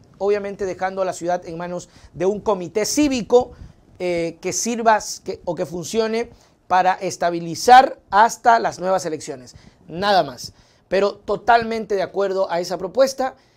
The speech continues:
Esto ya está demasiado viciado, no solamente por el lado del Consejo de Guarderas, sino también por parte de Yunda,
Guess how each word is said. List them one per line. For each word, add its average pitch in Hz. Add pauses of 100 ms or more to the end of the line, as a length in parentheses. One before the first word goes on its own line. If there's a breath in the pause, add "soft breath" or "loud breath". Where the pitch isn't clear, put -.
(180 soft breath)
Esto 180
ya 180
está 180
demasiado 170
viciado, 240 (260 soft breath)
no 160
solamente 196
por 160
el 160
lado 185
del 151
Consejo 202
de 165
Guarderas, 180
sino 160
también 175
por 156
parte 175
de 160
Yunda, 247